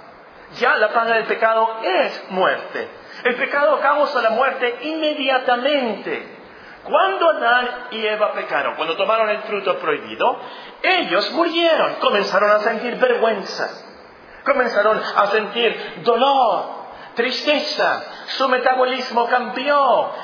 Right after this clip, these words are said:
eh, las células comenzaron a fallar, y cada paso que tomaron los llevaba al sepulcro.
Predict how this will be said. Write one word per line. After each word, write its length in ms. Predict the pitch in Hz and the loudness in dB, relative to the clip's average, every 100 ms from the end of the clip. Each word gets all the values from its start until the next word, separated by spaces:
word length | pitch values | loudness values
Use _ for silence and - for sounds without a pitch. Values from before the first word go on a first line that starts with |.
| - - - | -6 -2 2
eh, 20 | |
las 220 | 269 269 | 2 0
células 360 | 277 302 277 240 | 0 2 2 2
comenzaron 500 | 247 240 233 247 240 | 0 -2 -2 0 0
a 80 | 226 | 0
fallar, 760 | 220 247 240 285 285 233 - - - - | 0 -2 0 0 2 0 -2 -8 -14 -12
y 100 | 220 | -10
cada 540 | 202 - 302 359 359 339 | -4 2 4 4 4 4
paso 400 | 302 302 302 269 | 4 2 -2 -4
que 100 | 269 | -2
tomaron 640 | 262 233 285 339 269 226 - - | 0 4 4 4 2 2 0 -4
los 160 | 240 240 | -2 2
llevaba 520 | 233 226 233 254 254 | 2 2 4 4 4
al 100 | 262 | 2
sepulcro. 920 | 247 277 311 403 - - 220 - - | 0 0 0 0 0 2 2 0 -6